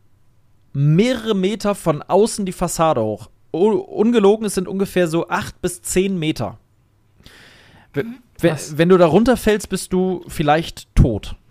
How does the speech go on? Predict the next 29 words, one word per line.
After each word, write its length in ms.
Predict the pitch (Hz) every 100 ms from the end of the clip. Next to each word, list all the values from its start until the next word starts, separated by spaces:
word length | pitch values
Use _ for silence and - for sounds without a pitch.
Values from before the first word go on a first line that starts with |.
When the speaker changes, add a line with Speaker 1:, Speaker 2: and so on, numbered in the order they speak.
| - - - - - - - _ - _ _
Speaker 1:
Du 100 | 160
kannst 280 | 165 214 226
also 160 | 196 180
nur 320 | 185 240 -
als 280 | 190 - -
krasser 360 | - 208 214
Kletterer, 480 | 180 196 202 214 214
Parkourläufer 1120 | - 165 - - 233 226 196 220 - 214 -
oder 260 | 196 208 -
einfach 280 | 185 185
völlig 580 | - - - 247 262 -
Geisteskranker, 1000 | 147 208 202 156 - 123 127 127 143 220 - - - - _ -
ähm, 500 | 156 156 160 165 160 - _ _ -
entweder 420 | 175 190 196 175
ohne 260 | 185 220 226
Absicherung 580 | 185 - 214 208 175 170
da 180 | 135 -
hoch, 440 | 156 277 101 - _ _ _ _ _
das 160 | 143 -
geht, 440 | 135 214 - - -
aber 180 | 175 180
du 80 |
musst 240 | 170 214 -
halt 180 | 202 -
klettern 360 | 190 165 135
können 220 | 135 151
und 180 | 165 170
vor 120 | - 156
allem, 260 | 170 170